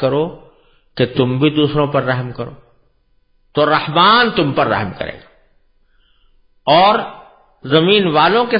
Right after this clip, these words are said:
ساتھ رحمت کا برتاؤ کرو تو آسمان والا تم پر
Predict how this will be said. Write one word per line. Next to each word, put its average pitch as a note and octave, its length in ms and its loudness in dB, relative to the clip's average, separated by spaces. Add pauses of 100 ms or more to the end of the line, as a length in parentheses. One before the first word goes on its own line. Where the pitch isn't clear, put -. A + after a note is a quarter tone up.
ساتھ A3 300 2
رحمت G#3 400 0
کا G#3 100 2
برتاؤ F3+ 580 2
کرو G3 240 2 (1200)
تو D#3 120 2 (880)
آسمان A#2+ 520 -4
والا A2+ 280 0
تم G#2 120 -4 (100)
پر G#2+ 120 0